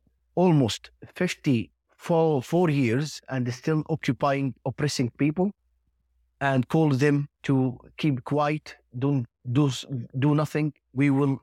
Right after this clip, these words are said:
what, what they want? Tell me, Israel, what they want? They want to keep controlling us. They want to keep frustrating us. I don't, I don't want, I don't, I don't know exactly what they want.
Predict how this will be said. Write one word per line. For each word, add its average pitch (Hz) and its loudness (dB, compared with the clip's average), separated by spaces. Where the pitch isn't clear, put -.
what, 175 -2
what 180 0
they 175 2
want? 120 0
Tell 180 2
me, 120 -2
Israel, 147 0
what 165 -2
they 151 0
want? 127 -2
They 160 0
want 170 2
to 147 -2
keep 185 -2
controlling 185 0
us. 208 -4
They 143 0
want 160 2
to 147 0
keep 165 0
frustrating 262 -2
us. - -4
I 147 2
don't, 175 2
I 170 2
don't 180 -4
want, 151 -10
I 151 -4
don't, 165 -10
I 147 -4
don't 165 2
know 156 2
exactly 139 -2
what 127 -2
they 113 -4
want. 98 -10